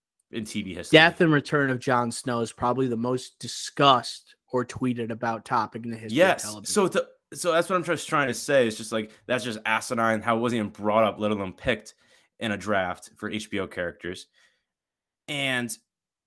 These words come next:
Speaker 1: if I'm gonna see a spinoff, I know I just said Jaime Lannister. I still hol-, hold, hold that. I still hold that. But this is a great, like, oh my God, like, I'm actually happy about this, 'cause usually with spinoffs, they're not as good as the original. So I'm like, "Eh." This I'm actually really excited about. So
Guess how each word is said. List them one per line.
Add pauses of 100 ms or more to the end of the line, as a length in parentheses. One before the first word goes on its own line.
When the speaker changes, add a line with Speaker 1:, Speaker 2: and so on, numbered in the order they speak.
(200)
Speaker 1:
if
I'm
gonna
see
a
spinoff,
I
know
I
just
said
Jaime
Lannister. (840)
I
still
hol-,
hold,
hold
that. (500)
I
still
hold
that. (540)
But
this
is
a
great,
like,
oh
my
God,
like,
I'm
actually
happy
about
this,
'cause
usually
with
spinoffs,
they're
not
as
good
as
the
original.
So
I'm
like,
"Eh." (640)
This
I'm
actually
really
excited
about.
So